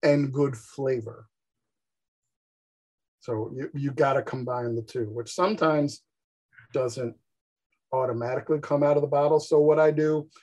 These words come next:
is I obtain various hot sauces and spices, and, uh, I add my own fixins into it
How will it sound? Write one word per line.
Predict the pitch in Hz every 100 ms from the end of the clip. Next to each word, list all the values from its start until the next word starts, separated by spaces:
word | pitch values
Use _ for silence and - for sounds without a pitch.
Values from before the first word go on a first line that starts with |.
| _ _
is | 143
I | 160 156
obtain | 147 - 170 165 160 156 - _ _ 139
various | 131 151 143 139 -
hot | 151 147 -
sauces | 147 139 127 139 117 - _ _
and | 131 123
spices, | 117 - - - 156 151 - _ _ - _ _
and, | 139 135 131 131 123
uh, | 127 120 123
I | 139 135
add | 135 139 135
my | 135 131
own | 131 135 135 131 127 113 _ _ _ _ - - -
fixins | 180 151 139 113 - 117 113 110 110 - _ _
into | 147 143 151 165
it | 185 208